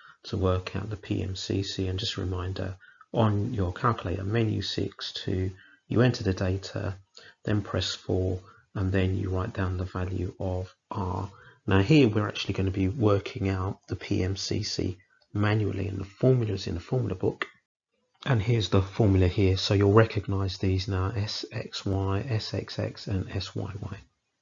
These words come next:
So if we were to write the formula out in full, it would look like this. Now the only other thing to note is that coding does not affect the correlation.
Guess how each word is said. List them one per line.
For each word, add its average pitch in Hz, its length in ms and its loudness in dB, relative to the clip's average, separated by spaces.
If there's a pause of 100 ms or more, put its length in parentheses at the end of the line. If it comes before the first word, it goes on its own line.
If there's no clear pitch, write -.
(960)
So - 160 8
if 98 120 6
we 113 100 6
were 107 80 0
to 110 140 -2
write 120 240 2
the 120 80 0
formula 104 440 0
out 101 160 -2
in 95 140 -2
full, 98 520 2
it 110 160 -2
would 98 200 -2
look 104 300 -2 (120)
like 98 180 -4
this. 95 440 -10 (1300)
Now 113 140 8
the 123 120 8
only 113 160 6
other 95 120 4
thing 95 220 2
to 104 160 -2
note 98 320 0 (100)
is 101 220 0
that - 260 -2
coding 117 880 2
does 104 300 2
not 110 680 0 (140)
affect - 640 -4 (160)
the - 100 -2
correlation. 95 880 -2